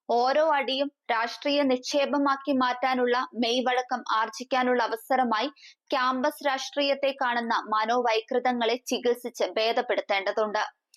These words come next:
നമ്മൾ തമ്മിൽ തല്ലുന്നത് എന്തിന് എന്നുള്ള വിശാലമായ സൗഹൃദ ബോധ്യങ്ങളിലേക്ക്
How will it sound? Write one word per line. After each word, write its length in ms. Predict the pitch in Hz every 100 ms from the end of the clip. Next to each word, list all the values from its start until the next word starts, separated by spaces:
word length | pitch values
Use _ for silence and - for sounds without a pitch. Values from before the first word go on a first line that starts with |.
| - _ -
നമ്മൾ 360 | 269 285 311 359 359
തമ്മിൽ 260 | 359 339 349 330
തല്ലുന്നത് 540 | 269 269 302 311 320 302
എന്തിന് 440 | 240 240 254 302 311
എന്നുള്ള 580 | 285 254 269 247 254 262
വിശാലമായ 840 | 233 - 277 277 294 262 254 247
സൗഹൃദ 560 | 254 262 240 262 277 269
ബോധ്യങ്ങളിലേക്ക് 920 | 208 226 254 277 254 247 233 -